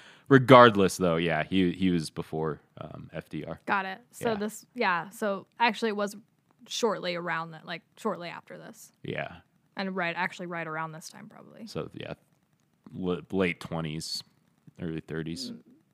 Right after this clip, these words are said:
Speaker 2: yeah.
Speaker 1: Could be wrong.
Speaker 2: Another cool quote from her is she said, "Pray for the dead and fight for hell for the living.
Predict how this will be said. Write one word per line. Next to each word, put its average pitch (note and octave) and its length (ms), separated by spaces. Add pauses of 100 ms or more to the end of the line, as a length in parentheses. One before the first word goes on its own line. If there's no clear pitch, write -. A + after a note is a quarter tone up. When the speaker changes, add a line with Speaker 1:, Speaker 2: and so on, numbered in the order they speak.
(360)
Speaker 2:
yeah. A3+ 340 (880)
Speaker 1:
Could - 160
be - 180
wrong. E2+ 200 (1200)
Speaker 2:
Another C4 300
cool C#4+ 240
quote B3+ 280
from A#3+ 180
her A3+ 200
is G3+ 200
she G#3 200
said, G3 320
"Pray A3 260
for A#3 140
the A#3 140
dead F#3+ 360
and G3 200
fight F#3 300
for G#3 120
hell F#3 400
for F3 140
the E3+ 100
living. E3+ 260